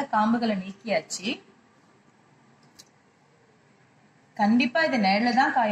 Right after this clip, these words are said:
வைக்கணும், வெயில்ல காய வைக்க கூடாது. இதுல குட்டி குட்டியா சின்ன சின்ன காம்புகள்லாம் இருக்கும், ஒண்ணு ரெண்டு இருந்தாலும் பரவாயில்ல. நாம இதை மிக்ஸில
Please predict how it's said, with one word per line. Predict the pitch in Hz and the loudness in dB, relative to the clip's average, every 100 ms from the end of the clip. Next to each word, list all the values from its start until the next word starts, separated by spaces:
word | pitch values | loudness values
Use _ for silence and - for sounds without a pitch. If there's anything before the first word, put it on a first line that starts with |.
| 202 | -4
வைக்கணும், | 180 180 175 247 - - _ 175 | -8 -8 -4 -2 -4 -12 _ -6
வெயில்ல | 220 262 - | -2 -2 0
காய | 208 220 | -2 -2
வைக்க | 220 220 | -4 -10
கூடாது. | 190 175 160 180 302 - _ - - | -4 -2 -2 -2 -4 -4 _ -16 -10
இதுல | 285 294 320 | -4 -4 -6
குட்டி | 330 370 | -10 -10
குட்டியா | 349 320 320 339 | -8 -2 0 0
சின்ன | 285 294 | -6 -14
சின்ன | 294 285 254 | -10 -6 0
காம்புகள்லாம் | 240 262 277 262 247 240 | 0 0 0 0 0 0
இருக்கும், | 196 - 190 247 392 - _ _ _ _ _ - - - | -4 -8 -2 -2 -2 -10 _ _ _ _ _ -20 -16 -2
ஒண்ணு | 214 208 | 0 2
ரெண்டு | 226 294 | 2 0
இருந்தாலும் | 240 226 262 269 | 2 4 4 2
பரவாயில்ல. | 190 190 262 233 180 175 262 381 - - _ _ _ _ _ _ _ _ _ _ _ _ _ _ _ _ _ _ _ _ _ _ _ | 2 2 2 0 0 2 2 0 -8 -20 _ _ _ _ _ _ _ _ _ _ _ _ _ _ _ _ _ _ _ _ _ _ _
நாம | 254 294 320 | 2 2 2
இதை | 285 254 | 2 0
மிக்ஸில | - 339 | 0 2